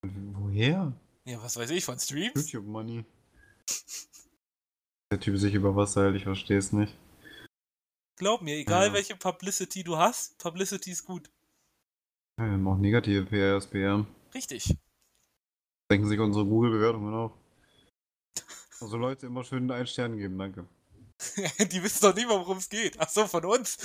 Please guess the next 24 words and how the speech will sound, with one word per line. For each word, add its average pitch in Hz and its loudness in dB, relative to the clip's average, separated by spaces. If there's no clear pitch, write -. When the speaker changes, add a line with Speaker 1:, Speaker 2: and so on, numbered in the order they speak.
Speaker 2:
Lol, 208 10
ich - 0
bin 170 -4
behindert. 165 -2
<laughs> - -10
Speaker 1:
Hammer. 107 -4
Speaker 2:
Das 180 0
sind 214 2
Speaker 1:
Äh. 196 0
Speaker 2:
diese 170 0
Brainlag-Phasen, 156 0
ja, 160 0
das 156 -6
ist 107 -8
Speaker 1:
Ja, 104 -6
Speaker 2:
normal. 120 -8
Speaker 1:
einfach 104 -8
los. 98 -6
Speaker 2:
Ich - -8
hab 123 -6
Feierabend, 123 -4
ich 127 -16
darf 117 -8
das. 127 -12